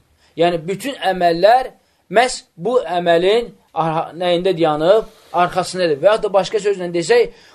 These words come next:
başqa əməllər bu usula tabi olan, yəni əməldir. Əgər bu üsul yoxdursa insanda, Allah və Rasuluna iman yoxdur. Amma bu gündə ümrəyə gedir, ildə bir dəfə həccə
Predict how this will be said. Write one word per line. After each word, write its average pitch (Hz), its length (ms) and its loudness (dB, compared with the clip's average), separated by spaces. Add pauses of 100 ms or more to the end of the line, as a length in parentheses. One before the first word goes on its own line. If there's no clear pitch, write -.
(120)
başqa 202 400 0 (140)
əməllər 196 580 2 (260)
bu 254 200 -6 (100)
usula 214 440 0
tabi 175 400 0
olan, 175 480 2 (200)
yəni 156 280 -2 (120)
əməldir. 139 400 -4
Əgər 190 320 0
bu 254 220 -8
üsul 208 340 -8
yoxdursa 202 400 2
insanda, 139 760 -6 (260)
Allah 202 400 4
və 185 160 6
Rasuluna 170 280 -8 (120)
iman 190 240 -4
yoxdur. 165 640 -2 (240)
Amma 196 300 2
bu 262 100 -2 (500)
gündə 226 380 0 (100)
ümrəyə 175 480 2
gedir, 127 320 -8 (300)
ildə 208 320 -2
bir 214 80 -2
dəfə 202 160 2
həccə 175 320 -2